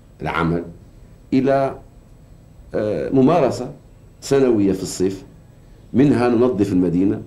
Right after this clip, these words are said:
ومنها ندري على المدينة بعض الاهتمام وبالتالي بعض المال لتستفيد المدينة، يعني لنستثمر الثقافة كمورد. وفعلا ذلك ما كان. نظمنا جمعية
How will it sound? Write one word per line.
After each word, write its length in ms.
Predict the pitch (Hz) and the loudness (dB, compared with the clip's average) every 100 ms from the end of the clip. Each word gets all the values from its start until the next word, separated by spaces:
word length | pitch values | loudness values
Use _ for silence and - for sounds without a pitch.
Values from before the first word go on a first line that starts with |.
| - | 0
ومنها 500 | 120 151 127 139 143 - - | 4 4 2 -2 -6 -16 -6
ندري 440 | 113 113 147 160 113 | 0 2 2 2 0
على 160 | 98 | 0
المدينة 480 | 104 104 95 113 95 | 0 0 0 0 0
بعض 280 | 82 98 98 | 0 -2 -2
الاهتمام 680 | 92 - 110 104 87 82 80 - - | -2 -4 -4 -2 -2 -2 -4 -10 -6
وبالتالي 540 | 85 95 95 110 98 87 | -2 -2 -2 -2 -2 -2
بعض 240 | 90 95 | -2 -2
المال 360 | 143 196 139 85 - - - - - - - - | -4 -4 -8 -10 -18 -20 -20 -20 -20 -20 -20 -14
لتستفيد 540 | 71 98 - 117 156 147 | -8 -6 -4 -4 -2 0
المدينة، 540 | 151 147 185 110 - - - - | 0 0 -2 -2 -4 -14 -18 -6
يعني 480 | 107 110 120 123 - - - - - - | -4 0 0 0 -2 -12 -20 -20 -18 -4
لنستثمر 680 | 107 123 123 185 165 139 110 | 0 0 0 -4 0 2 2
الثقافة 600 | - 127 - 151 143 139 | 0 -6 -6 -8 -6 -4
كمورد. 540 | 127 113 104 78 - - - - - - - - - - - | 0 2 2 0 -4 -12 -20 -20 -20 -20 -20 -20 -20 -18 -8
وفعلا 480 | 123 190 127 95 82 | -4 -2 0 -2 -2
ذلك 280 | 117 104 101 | 0 0 0
ما 160 | 87 | -2
كان. 320 | 85 - 104 95 | -4 -6 -4 -4
نظمنا 440 | 80 127 123 104 | 0 2 2 0
جمعية 480 | 87 82 90 101 | -2 -2 0 -2